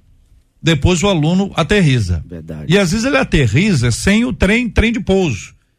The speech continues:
Speaker 1: Porque ele pegou a que a gente chama aqui no Rio de bonde andando, né? E a pessoa pe-, às vezes pega.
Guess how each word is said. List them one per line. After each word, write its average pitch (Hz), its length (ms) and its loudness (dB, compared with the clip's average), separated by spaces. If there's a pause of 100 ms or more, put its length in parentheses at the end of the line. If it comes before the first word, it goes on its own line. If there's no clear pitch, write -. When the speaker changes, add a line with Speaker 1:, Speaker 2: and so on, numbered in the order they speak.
(280)
Speaker 1:
Porque 135 260 -4
ele 160 140 0
pegou 196 720 0
a 190 40 -8
que - 120 -12
a - 20 -6
gente 147 200 -6
chama 147 280 -4
aqui 151 160 -6
no 156 100 0
Rio 139 140 2
de 170 80 2
bonde 180 460 0
andando, 143 560 0
né? 165 200 -4 (400)
E 160 140 0
a 190 80 -2
pessoa 190 360 0
pe-, 160 280 -2
às 175 140 0
vezes 208 160 -2
pega. 95 220 -4